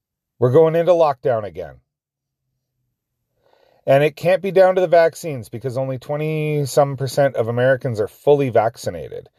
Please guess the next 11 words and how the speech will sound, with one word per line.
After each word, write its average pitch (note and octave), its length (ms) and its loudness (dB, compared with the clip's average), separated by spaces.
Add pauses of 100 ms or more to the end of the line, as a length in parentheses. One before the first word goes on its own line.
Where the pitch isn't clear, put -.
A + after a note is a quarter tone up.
(2500)
It's - 200 -8
not B2+ 180 2
like C#3+ 220 2
it's C3+ 320 -2
a C3 40 0
majority B2 540 0
of F#2+ 220 -8
Americans G2+ 560 -6
are G2 80 -10
fully G2+ 240 -4
vaccinated. D2+ 760 -6